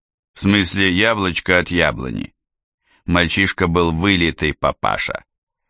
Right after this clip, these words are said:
и чем старше становился, тем больше был на него похож. Внешне?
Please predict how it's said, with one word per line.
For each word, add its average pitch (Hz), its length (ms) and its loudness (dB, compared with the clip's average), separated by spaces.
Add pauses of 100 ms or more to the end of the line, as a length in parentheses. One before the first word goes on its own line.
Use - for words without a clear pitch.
и 78 100 0
чем 85 200 0
старше 82 500 0
становился, 82 640 0
тем 80 240 0
больше 87 340 0
был 85 200 0
на 85 140 0
него 85 280 2
похож. 92 560 0 (920)
Внешне? 113 640 -2